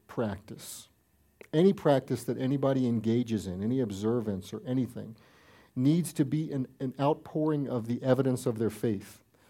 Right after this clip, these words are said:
something that encourages their faith, something that's a, a visible representation of their faith, not something that,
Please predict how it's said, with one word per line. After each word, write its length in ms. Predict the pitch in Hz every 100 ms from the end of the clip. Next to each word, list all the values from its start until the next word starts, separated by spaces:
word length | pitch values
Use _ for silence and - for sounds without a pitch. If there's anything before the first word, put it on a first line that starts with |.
| _
something 340 | - 127 131 123
that 180 | 120
encourages 600 | 113 113 - 139 131 110 104
their 100 | 98
faith, 220 | 98 92
something 280 | 127 113 120
that's 220 | 113 113
a, 200 | 104 101 - - -
a 80 |
visible 400 | 95 131 139 131
representation 760 | 127 120 123 113 113 131 131 131
of 120 | 107
their 120 | 104
faith, 360 | 95 107 101 - - - -
not 220 | 143 175
something 340 | - 156 156
that, 160 | 143 135